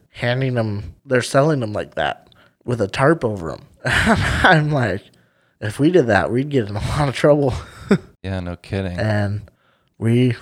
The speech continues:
Speaker 1: we got really strict standards here, not just our, us, but everywhere. Uh, and you'll get bit for it if you don't.
Speaker 2: What's the biggest pressure for the farm? What's the, the hardest thing for, like, thinking about the future to keep it going?
Speaker 1: Um,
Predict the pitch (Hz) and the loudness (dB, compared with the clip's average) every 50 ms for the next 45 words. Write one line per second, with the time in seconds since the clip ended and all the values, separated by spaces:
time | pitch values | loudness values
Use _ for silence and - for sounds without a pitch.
0 | - - 127 127 143 143 135 127 - - - _ _ _ - 131 143 151 139 131 | -2 -2 0 4 6 6 6 4 2 -2 -12 _ _ _ 0 2 4 4 4 2
1 | - - - 139 123 - - - 143 123 120 120 120 113 104 107 - 127 120 104 | -2 -2 -2 -2 -2 -2 -2 0 2 2 4 4 2 0 0 -2 0 0 2 4
2 | 98 107 - - - - - _ _ _ _ _ _ _ _ - 135 143 139 131 | 4 2 0 -4 -10 -20 -20 _ _ _ _ _ _ _ _ 2 2 4 4 4
3 | 135 127 - 143 123 123 123 117 - - - 131 139 131 110 98 - - - - | 2 0 4 6 8 8 8 6 4 2 4 6 6 6 6 4 -2 -8 -6 -4
4 | 104 98 85 - - _ - 110 127 143 143 123 104 87 80 80 - - - _ | -2 -2 -2 -4 -6 _ 0 0 2 2 2 0 0 -2 -4 -6 -8 -14 -20 _
5 | _ _ _ _ _ - - 92 90 95 - 117 - _ _ _ - 104 104 101 | _ _ _ _ _ -8 -6 -4 -4 -4 -6 -10 -12 _ _ _ -10 -8 -6 -6
6 | 98 98 104 - - - _ - 110 113 123 139 123 120 123 127 147 170 - - | -6 -6 -8 -10 -14 -16 _ -8 -4 -2 0 0 0 0 0 0 0 0 -2 -2
7 | 123 110 98 101 - - - - - _ _ - - - 113 110 120 120 127 - | 0 2 2 2 2 -2 -6 -10 -12 _ _ -20 -12 -8 -6 -4 -2 -2 -2 -4
8 | - _ _ - _ _ - 147 147 - - 147 117 123 117 110 113 - - - | -6 _ _ -20 _ _ -10 -10 -10 -8 -6 -4 -2 -2 0 -2 -2 -6 -2 2
9 | 107 104 101 - - 92 - - - 90 87 - - - 95 85 82 82 87 - | 2 2 2 0 -6 -10 -10 -10 -10 -12 -12 -6 -2 0 0 0 -2 -6 -12 -18
10 | _ - 110 - - - - 110 101 98 85 - - 101 95 92 95 104 104 104 | _ -16 -14 -14 -12 -6 -2 -2 -2 -2 -2 -4 -4 -4 -2 -2 0 0 0 0
11 | 101 98 - - - 101 98 95 87 85 90 85 - _ _ - 98 92 90 90 | -2 -4 -6 -6 -4 -4 -4 -4 -4 -6 -8 -12 -16 _ _ -8 -6 -6 -4 -6
12 | 87 90 90 87 - _ - 110 95 98 95 95 92 87 - - - - 95 90 | -6 -8 -8 -10 -12 _ -8 -6 -4 -2 -2 -2 -2 -2 -4 -10 -8 -6 -6 -6
13 | - - - 87 - - _ _ _ - - - 98 - - - 64 71 78 78 | -6 -6 -8 -8 -10 -12 _ _ _ -16 -10 -8 -8 -8 -8 -12 -14 -12 -12 -10
14 | 80 - 123 139 156 160 170 170 180 180 180 180 - - - | -4 -2 0 2 4 4 4 4 4 2 2 -2 -8 -10 -16